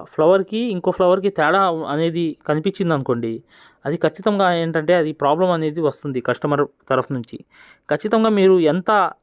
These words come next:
దిట్టంగా అంటించారో అలాగే అంటించండి. ఎక్కువ కాదు, తక్కువ కాదు, అన్ని ఫ్లవర్స్ అనేవి ఒకేలా ఉండాలి. ఖచ్చితంగా అలాగే అంటించుకోండి my dear friends. అంటించిన తర్వాత just ఏం లేదు, జర్దోసి ఏం లేదు దీనికి, కేవలం ఐ-, అవుట్‌లైన్ మాత్రమే ఈ వర్క్‌కి. ఈ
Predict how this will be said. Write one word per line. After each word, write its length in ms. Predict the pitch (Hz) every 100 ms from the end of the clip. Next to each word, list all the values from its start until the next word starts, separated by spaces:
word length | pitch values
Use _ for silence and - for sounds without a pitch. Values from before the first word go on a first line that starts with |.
| 143
దిట్టంగా 340 | 135 196 196 190
అంటించారో 440 | 165 170 160 160 220 - 123
అలాగే 360 | 135 156 185 185
అంటించండి. 440 | 151 143 123 110 - _ 135
ఎక్కువ 220 | 131 196 202 185
కాదు, 180 | 185 214 151
తక్కువ 240 | - 175 147
కాదు, 160 | 127 127 - _ _ -
అన్ని 160 | 151 190
ఫ్లవర్స్ 280 | 180 185 190 180
అనేవి 180 | 196 156
ఒకేలా 280 | 165 190 165 131
ఉండాలి. 240 | 120 107 _ _ _ _ - 143
ఖచ్చితంగా 380 | - 202 185 151
అలాగే 220 | 156 175 165
అంటించుకోండి 420 | 160 - 156 147
my 60 | 135 131
dear 120 | 123
friends. 220 | 165 202 -
అంటించిన 340 | 135 165 196 175 165
తర్వాత 320 | 151 165 160 165 135
just 200 | 131 - 170
ఏం 80 | 143
లేదు, 160 | 143 131 127
జర్దోసి 400 | 123 156 156 170 143
ఏం 100 | 135
లేదు 120 | 135 135
దీనికి, 300 | 120 110 - - _ _ _ _ -
కేవలం 360 | 135 156 175 156 139
ఐ-, 140 | 143 127
అవుట్‌లైన్ 320 | 139 175 165 147
మాత్రమే 340 | 131 120 120 - _ 117
ఈ 40 | 120
వర్క్‌కి. 320 | 120 120 120 - _ _ _ _ _ _ _ -
ఈ 40 | 127